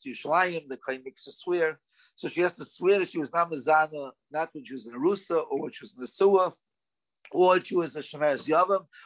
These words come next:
or after the, the, the, the Yavam took her in. Anyway, so Gemara has a whole question over here that L'chaira, Shemeres Yavam. Shemeres Yavam means that, that Shimon never lived with her yet.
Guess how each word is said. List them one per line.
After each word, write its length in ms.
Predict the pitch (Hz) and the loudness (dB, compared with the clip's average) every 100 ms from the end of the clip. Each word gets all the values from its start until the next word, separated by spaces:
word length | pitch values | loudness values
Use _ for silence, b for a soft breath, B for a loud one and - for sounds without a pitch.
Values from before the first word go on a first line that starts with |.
| B | B
or 200 | 170 180 | 2 2
after 340 | 180 - 175 | 0 -8 -10
the, 200 | 151 170 139 | -8 -8 -2
the, 320 | 151 151 139 | 0 0 -4
the, 260 | 139 151 147 127 | -4 -4 -6 -8
the 260 | 135 131 | -8 -4
Yavam 460 | 147 170 139 143 135 _ _ _ _ _ - | 0 2 0 -4 -6 _ _ _ _ _ -4
took 200 | 165 - | -4 -2
her 100 | 147 | -2
in. 140 | 117 - _ _ - _ b b b | -4 -8 _ _ -20 _ b b b
Anyway, 280 | - 185 160 - | -2 0 -2 -6
so 160 | 196 | -8
Gemara 240 | 190 226 208 | -2 0 0
has 140 | 160 | -2
a 40 | |
whole 240 | 151 156 - | -2 -2 -2
question 380 | 170 151 - 202 | -6 -8 -10 -10
over 200 | 139 120 | -8 -6
here 280 | 107 107 113 _ B B B | -10 -10 -12 _ B B B
that 180 | - 139 | -4 -2
L'chaira, 560 | 127 - 160 196 143 139 _ - - | -2 2 4 6 4 0 _ -16 -12
Shemeres 400 | 123 151 147 - | -6 -4 -4 -6
Yavam. 380 | 117 143 196 170 _ _ _ _ _ _ _ _ _ _ | -6 -2 -2 -4 _ _ _ _ _ _ _ _ _ _
Shemeres 220 | 147 156 | -8 -6
Yavam 240 | 165 160 151 | -4 -4 -8
means 200 | 156 127 | -10 -6
that, 120 | 131 _ - | -6 _ -12
that 240 | 135 135 _ 110 | -8 -8 _ -18
Shimon 420 | - 208 208 165 - - | 0 2 4 0 -2 -2
never 280 | 139 160 135 | 2 2 2
lived 280 | 151 156 | 0 0
with 160 | 139 131 | -2 -6
her 100 | 110 | -8
yet. 220 | 101 78 | -12 -14